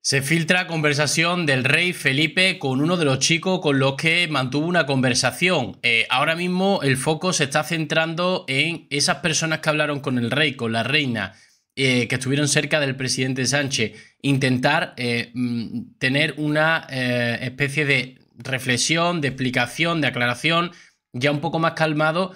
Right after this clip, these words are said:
eh, horas después o un día después, ¿no? Se está consiguiendo dar con todas estas personas que pudieron, eh, hablar con el rey Felipe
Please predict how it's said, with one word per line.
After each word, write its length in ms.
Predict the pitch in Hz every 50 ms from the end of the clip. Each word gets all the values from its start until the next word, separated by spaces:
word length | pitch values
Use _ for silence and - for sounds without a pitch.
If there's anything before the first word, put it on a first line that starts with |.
| - - _ _
eh, 460 | - 120 127 123 120 113 - - -
horas 260 | - 143 147 165 165 143
después 540 | 147 135 139 139 170 180 190 196 190 180 - 131
o 60 | 131
un 120 | 139 151
día 160 | 151 160 147
después, 400 | 127 120 107 - - 143 135 117
¿no? 260 | 107 113 131 160 175 - - - - _ -
Se 100 | - 123
está 160 | - 147 139
consiguiendo 500 | 143 175 160 - 165 156 170 170 160 156
dar 160 | 160 165 165
con 180 | 165 156 147 139
todas 220 | 151 156 156 147
estas 240 | 156 147 - 151 139
personas 480 | 143 147 139 135 - - 170 165 147 139
que 320 | - - 120 113 117 113
pudieron, 640 | - - 127 123 127 131 147 156 143 123 113 131 - - - _ _ _ _ _ - 113
eh, 380 | 117 117 117 117 117 113 110 -
hablar 340 | 120 120 120 127 135 135
con 120 | 135 135 131
el 80 | 131
rey 180 | 120 120 135 131
Felipe 600 | 131 - 123 127 147 143 143 120 107 101 101 -